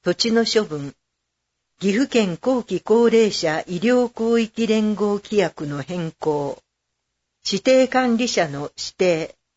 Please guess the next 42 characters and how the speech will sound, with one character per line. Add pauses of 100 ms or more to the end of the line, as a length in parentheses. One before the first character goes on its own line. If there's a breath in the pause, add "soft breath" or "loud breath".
(960)
東
農
西
部
広
域
行
政
事
務
組
合
の (280)
共
同
処
理
す
る
事
務
の
変
更
及
び、 (260)
こ
れ
に
伴
う
規
約
の
変
更
に
関
す
る
協
議。